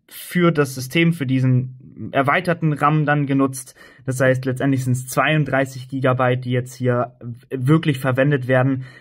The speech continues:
äh, wenn ich jetzt hier diesen ram Plus Modus einmal deaktiviere. Gut, dann muss es hier einmal neu gestartet werden, aber dann würde da wahrscheinlich wieder acht Gigabyte an Speicher freigegeben werden. Okay, finde ich aber interessant, dass Samsung hier nicht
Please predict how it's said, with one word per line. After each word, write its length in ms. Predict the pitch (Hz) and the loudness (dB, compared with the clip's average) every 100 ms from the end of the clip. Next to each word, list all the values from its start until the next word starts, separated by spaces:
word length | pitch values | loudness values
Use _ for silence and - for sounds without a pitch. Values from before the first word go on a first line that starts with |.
| - - | -16 0
äh, 220 | 123 117 | 2 4
wenn 160 | 123 | 2
ich 80 | 127 | 2
jetzt 200 | 127 127 | 0 -4
hier 220 | - 147 | 0 2
diesen 400 | 127 120 120 120 - _ - | 2 2 0 -2 -6 _ -6
ram 380 | 117 127 135 131 | 0 2 0 -2
Plus 400 | 151 170 170 135 | 0 0 0 0
Modus 420 | 131 127 127 - | 2 2 0 0
einmal 320 | 127 127 120 | 0 2 2
deaktiviere. 880 | 127 - - - 107 123 156 185 175 - - | 0 -2 -6 -8 -6 -2 2 2 2 -4 -4
Gut, 160 | 120 120 | -2 0
dann 100 | 113 | 0
muss 180 | 117 | -2
es 140 | 120 - | -6 -6
hier 100 | 110 | -4
einmal 140 | 104 | -2
neu 140 | 113 127 | 0 0
gestartet 400 | 127 120 117 117 | 0 -2 -2 0
werden, 280 | 120 127 127 - | 2 2 -2 -6
aber 180 | 123 123 | 0 0
dann 460 | 131 131 143 123 123 | 2 2 2 0 0
würde 180 | 147 135 | 0 2
da 160 | 123 | 0
wahrscheinlich 540 | 123 131 127 127 127 123 | 0 -2 0 0 -2 -2
wieder 240 | 127 123 | -2 -2
acht 160 | 123 - | -4 -2
Gigabyte 400 | 127 120 117 117 | 0 2 0 -2
an 100 | 127 | -4
Speicher 340 | 117 110 120 | -4 -6 -8
freigegeben 640 | - 107 117 117 113 110 | -6 -2 -2 -2 -2 -2
werden. 240 | 107 104 104 - _ _ | -2 -4 -8 -18 _ _
Okay, 520 | 143 135 131 135 110 - - _ | 2 2 4 2 2 -2 -20 _
finde 300 | - 175 196 | 0 2 2
ich 120 | 160 | 0
aber 240 | 151 151 | 2 2
interessant, 500 | 147 - 151 156 160 | 0 -4 -2 -2 -2
dass 120 | 139 | 0
Samsung 320 | 127 139 139 135 | 0 0 0 0
hier 160 | 131 | 2
nicht 440 | 139 180 - - | 2 0 -2 -14